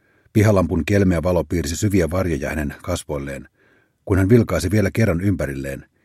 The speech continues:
ja nosti raskaan pahvilaatikon avoimeksi jätetystä takaluukusta sisään autoon. Täsmälleen sillä hetkellä painoin digitaalikamerani liipaisinta ja ikuistin bittien virtuaalimaailmaan sekä Eken hoikat piisamenkasvot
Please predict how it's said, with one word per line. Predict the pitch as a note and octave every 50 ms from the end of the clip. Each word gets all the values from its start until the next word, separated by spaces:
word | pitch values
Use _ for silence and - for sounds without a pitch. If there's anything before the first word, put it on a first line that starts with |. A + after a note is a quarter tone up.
| _ _ -
ja | F#2
nosti | F2+ - - - -
raskaan | F2+ G2 G2+ - - - D#2+ D#2
pahvilaatikon | - F2+ E2 D#2+ E2 D2+ D2 C#2+ - - D2+ D2
avoimeksi | F2+ F2 F2+ D#2 D2 C2+ - -
jätetystä | D#2+ D2+ D2+ - - - - D2 -
takaluukusta | F2+ - E2 C#2+ C#2 C#2 - - - - E2
sisään | E2 E2 - D#2+ D2 C#2+
autoon. | C#2 B1+ A1 - - - - - - _ _ _ _ _ _ _ _ _ _ _ _ _ _ _ _ _ _ _ _ _ _ _ _ _ _ _ _ _ _ _ _ _ _ _ _ _ _ _ _ _ _ _ _ _ _ _ _ _ _ _ _ _ _ _ _ _ _ _ _ _ _ _ _ _ _ _ -
Täsmälleen | C#3 D#3 - - C#3+ B2+ A#2+ A2+ A2 -
sillä | D3 D3 B2 F2+
hetkellä | D#2 F#2 E2+ - - - B1+ B1+ - - -
painoin | F2 E2+ E2 E2 E2+ E2+ E2
digitaalikamerani | G#2+ G#2 - - - D2 C#2+ D2+ - E2 D#2 D#2+ D2 D2 D2+ D2+ D2+
liipaisinta | F2 F#2 E2 - - C#2+ C2+ - - C#2 C2+ - - - _ _ _ _ _ _ -
ja | G2
ikuistin | G#2 - - G2+ F2+ - - E2+ D#2+ D#2
bittien | G2 G#2+ - _ - F2 D2 D2+
virtuaalimaailmaan | F#2 F#2+ F2+ D2+ E2 D#2 D2+ D#2 D2+ D2+ D2+ D2 C#2+ C#2 D2 C#2+ C#2 C#2 C#2+
sekä | - - G#2 - - D#2
Eken | D#2+ G2 - - D#2+ C#2+
hoikat | D2+ F2+ F2 - D#2+ - _
piisamenkasvot | - G2+ F#2 D2+ C#2+ D2 D2 C#2+ - D2+ - - - -